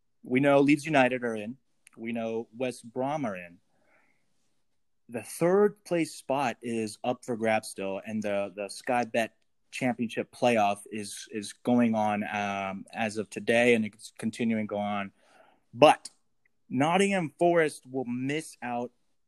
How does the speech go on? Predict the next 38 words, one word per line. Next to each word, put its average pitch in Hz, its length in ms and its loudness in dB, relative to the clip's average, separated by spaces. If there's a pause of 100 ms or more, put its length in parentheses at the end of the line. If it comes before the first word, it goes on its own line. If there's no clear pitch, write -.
(140)
on 113 300 -8
that 107 260 -6
road 95 400 -10
because 127 640 4 (640)
they 123 220 0
lost 101 600 -6
this 113 220 -10
past 104 380 -6
week, 95 160 -10
Joe. 98 260 -8
But 123 200 4 (260)
just 151 220 0
to 175 60 -4
make 160 180 -2
that 156 160 2
even 135 260 -2
more 123 300 0
interesting 131 480 -6
is 120 180 -6
that 117 160 -2 (500)
they 139 120 4
were 170 180 0
in 175 160 -4
the 180 80 0
top - 400 -6
six - 340 -6
from 120 380 -6
Boxing 123 540 -4
Day, - 320 -16 (200)
okay? 110 340 -2 (280)
So 113 400 0
the - 60 -6
top 175 280 2
six, - 460 -2
the, 120 320 -4
the 117 140 -6
top 160 240 -4
six - 420 -6